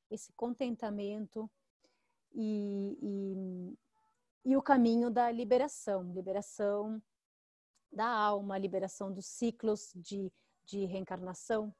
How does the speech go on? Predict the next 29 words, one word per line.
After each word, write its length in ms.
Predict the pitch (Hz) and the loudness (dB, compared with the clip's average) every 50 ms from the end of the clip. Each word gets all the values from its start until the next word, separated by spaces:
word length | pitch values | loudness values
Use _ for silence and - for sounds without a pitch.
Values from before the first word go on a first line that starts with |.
| _ _ _ _ _ _ _ _ _ _ _ _ - | _ _ _ _ _ _ _ _ _ _ _ _ -16
de 220 | 180 165 160 185 | -14 -10 -10 -10
você 320 | 165 180 180 - - 196 175 | -8 -8 -10 -6 -4 -6 -4
ter 200 | - 190 180 180 | -4 -4 -6 -6
que 120 | - 196 | -8 -12
voltar 640 | 156 175 170 170 - _ 190 180 185 185 185 196 - _ _ _ _ _ _ _ | -12 -10 -12 -12 -10 _ -4 -2 -2 -2 -4 -6 -10 _ _ _ _ _ _ _
e 60 | 196 | -16
voltar, 580 | 151 170 170 175 - _ 180 175 175 175 185 - _ _ _ _ _ - | -14 -12 -12 -14 -12 _ -10 -8 -8 -8 -8 -10 _ _ _ _ _ -6
e 100 | 190 185 | -6 -6
esses 240 | 180 - 190 175 | -6 -6 -10 -14
ciclos. 360 | - - 180 165 - - 180 185 | -12 -12 -12 -12 -10 -10 -8 -8
Então, 240 | 190 - 220 214 233 | -4 -2 -2 0 0
esses 220 | 262 - - 254 - | -2 -2 -4 -8 -4
são 200 | - 277 269 269 | 0 2 4 4
alguns 400 | 254 233 226 302 359 359 - - _ _ | 4 4 2 0 0 -2 -4 -12 _ _
pontos 680 | - 240 240 277 294 311 311 - 339 339 - - - _ _ _ _ _ _ _ _ _ _ _ | 2 2 4 4 2 0 -2 -6 -10 -12 -12 -16 -20 _ _ _ _ _ _ _ _ _ _ _
que 140 | _ - 220 | _ -4 -2
o 40 | 202 | -2
Ayurveda 540 | 196 196 202 196 165 190 196 190 190 190 190 | 0 -2 -2 -6 -6 -6 -6 -4 -2 -4 -6
traz 580 | - - 185 180 180 185 214 240 - - - _ _ _ _ | -4 -6 -4 -4 -4 -4 -4 -6 -8 -14 -20 _ _ _ _
como 280 | - 208 202 208 202 | -4 -4 -2 -2 -4
caminho 760 | - - 247 247 240 233 226 233 254 269 294 311 330 339 311 _ _ _ _ _ _ _ _ | -2 0 2 2 4 4 4 2 2 2 2 2 0 -2 -4 _ _ _ _ _ _ _ _
para 360 | - 240 240 240 240 254 262 254 _ _ _ _ _ _ _ _ _ _ _ _ _ _ _ _ | -4 -2 -2 0 -2 -4 -6 -8 _ _ _ _ _ _ _ _ _ _ _ _ _ _ _ _
o 80 | 226 220 | -8 -8
nosso 240 | 226 226 - - | -8 -6 -8 -10
equilíbrio 600 | - - 285 254 254 254 277 226 214 208 202 160 - _ _ _ _ _ _ _ _ _ _ _ _ - | -10 -8 -6 -6 -4 -4 -4 -4 -4 -6 -8 -8 -10 _ _ _ _ _ _ _ _ _ _ _ _ -4
e 140 | 202 208 208 | 0 2 2
a 80 | 208 | 2
nossa 280 | 208 202 196 - - 233 | 2 -2 -6 -4 -6 -6
paz. 640 | - _ - 202 185 180 175 - - - - - | -4 _ 0 2 2 0 -2 -4 -8 -10 -12 -14